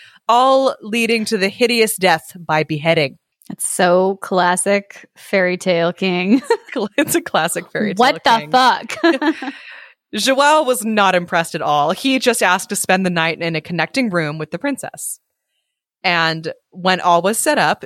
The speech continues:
Speaker 1: Joao went to his room where he planned to spend the night and watch all the princess's movements. But the girl had already guessed what he was planning to do and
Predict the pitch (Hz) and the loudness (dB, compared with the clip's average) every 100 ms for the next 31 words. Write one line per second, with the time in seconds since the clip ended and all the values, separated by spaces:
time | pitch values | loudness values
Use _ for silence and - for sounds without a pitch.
0 | - 180 180 156 156 175 185 165 160 214 | -8 -2 0 2 2 2 0 -2 -4 -2
1 | 247 - 175 151 180 175 180 165 170 - | -4 -2 -4 -4 -6 -2 -2 -2 -6 -2
2 | 170 175 - 185 185 190 147 170 180 170 | -2 -2 -2 -2 0 -2 -2 -2 -2 -2
3 | 160 170 175 - - 180 196 226 220 - | 0 0 0 -4 0 4 4 2 0 -2
4 | 202 196 185 180 175 170 160 131 - - | -4 -2 -4 -4 -6 -6 -8 -12 -10 -10
5 | - _ _ _ 208 208 208 202 220 226 | -10 _ _ _ -2 0 2 4 2 2
6 | 185 185 185 175 233 311 - 277 254 208 | 2 4 2 0 0 0 0 -6 -4 -4
7 | - 190 165 165 170 156 143 175 185 175 | -4 -4 -2 -2 -6 -4 -2 -2 0 -2